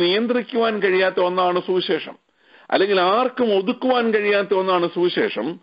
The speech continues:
അതിനെ control ചെയ്യുവാൻ ലോകത്തിൽ ആരെങ്കിലും ശ്രമിച്ചിട്ടുണ്ടോ,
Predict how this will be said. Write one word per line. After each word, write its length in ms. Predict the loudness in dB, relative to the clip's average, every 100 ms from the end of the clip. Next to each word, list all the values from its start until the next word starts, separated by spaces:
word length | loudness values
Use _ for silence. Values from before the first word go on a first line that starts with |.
| _ _ _ -2
അതിനെ 300 | 0 2 2
control 520 | 0 -2 0 0 2 2
ചെയ്യുവാൻ 460 | 2 2 0 0 -4 -14 _ -4
ലോകത്തിൽ 500 | 0 2 0 0 2
ആരെങ്കിലും 520 | 2 2 0 0 0 0
ശ്രമിച്ചിട്ടുണ്ടോ, 720 | 0 -2 0 0 0 2 2